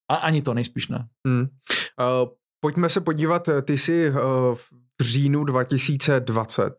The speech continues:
Speaker 1: Hmm.
Speaker 2: tak si nastoupil, změnil si dres. Eh, vždycky ty titulky, Dominik
Speaker 1: Ah.
Speaker 2: Stroukal mění dres, eh, nastupuje do banky Creditas. Eh, co se stalo?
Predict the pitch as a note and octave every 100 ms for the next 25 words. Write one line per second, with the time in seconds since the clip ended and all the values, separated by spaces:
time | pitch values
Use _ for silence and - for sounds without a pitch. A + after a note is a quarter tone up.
0 | _ _ C3+ B2+ - - A#2 - C3+ A#2+
1 | - B2+ C#3 B2+ B2 B2+ B2+ C3 B2+ C#3+
2 | - - _ _ _ _ _ _ _ -
3 | - - - A#2 A2 A#2 A#2 - A#2 -
4 | A#2+ B2+ B2 B2 A#2+ B2+ A2 - D3 C#3
5 | - E3 D3+ D#3 D3 C3+ D3 D#3 D3 C#3+
6 | D3 C#3 - - - - A#2+ B2 D3 -
7 | D3+ C#3+ C#3 B2+ B2 C3 C3 C3+ B2+ C#3
8 | D3 C#3+ D3+ E3+ - - - C3 C3+ C3
9 | B2+ B2+ B2+ B2+ B2 B2 B2 B2 C3 _
10 | _ _ _ _ _ _ _ _ _ -
11 | - _ _ D3 D3 - A#3+